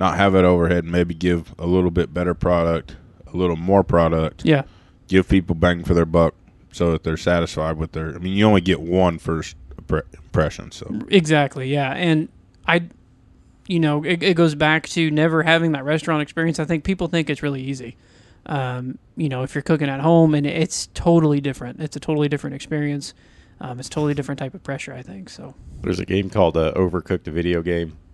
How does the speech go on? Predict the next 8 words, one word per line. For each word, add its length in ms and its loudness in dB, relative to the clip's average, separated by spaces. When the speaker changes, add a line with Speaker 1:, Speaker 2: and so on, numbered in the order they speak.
Speaker 3:
where 160 -2
you 160 -6
run 300 -4
a, 40 -8
a 20 -8
restaurant 520 -4
from 160 -12
overhead. 520 -4